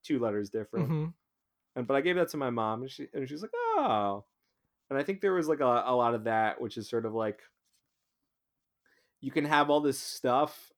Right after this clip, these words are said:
Speaker 1: and, like, all this stuff makes it hard for you to actually get to the memories and stuff that's important to you. Um, you know, and
Speaker 2: Mm-hmm.
Speaker 1: that, you saw that in this episode where they're sort of like, "Oh, we're finding, we're finding all this stuff we haven't seen in, like, years."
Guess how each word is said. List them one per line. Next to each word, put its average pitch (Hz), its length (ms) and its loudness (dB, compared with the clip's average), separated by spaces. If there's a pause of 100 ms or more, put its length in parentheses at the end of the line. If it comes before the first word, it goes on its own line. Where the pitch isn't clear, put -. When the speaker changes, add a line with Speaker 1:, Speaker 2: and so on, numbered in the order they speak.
(100)
Speaker 1:
and, 120 240 -2
like, 113 240 -4
all 127 120 4
this 135 180 0
stuff 131 420 0
makes 120 200 -6
it 120 80 -6
hard 123 280 0
for 127 120 -4
you 120 80 -4
to 117 60 -2
actually 110 380 -2
get 110 180 -8
to 127 80 -12
the 117 200 0 (340)
memories 123 640 0
and 107 120 -6
stuff - 280 -6
that's 107 180 -6
important 113 540 -8
to - 120 -10
you. 196 360 -2 (680)
Um, 170 420 -2 (480)
you 147 100 -2
know, 139 160 4
and 139 140 2
Speaker 2:
Mm-hmm. - 20 4
Speaker 1:
that, 135 160 -2
you 147 100 -4
saw 131 180 2
that 123 180 2
in 120 80 -4
this 113 140 -4
episode 110 640 -2
where 104 100 0
they're 107 160 -2
sort 110 200 -4
of 110 60 -6
like, 113 340 -2
"Oh, 147 220 6
we're 139 120 2
finding, 147 460 0
we're 147 100 -6
finding 180 320 2
all 160 120 0
this 139 120 -4
stuff 135 220 2
we 127 140 0
haven't 123 280 -2
seen 117 520 -6 (380)
in, 104 140 -4
like, 95 220 -6
years." 107 1080 -2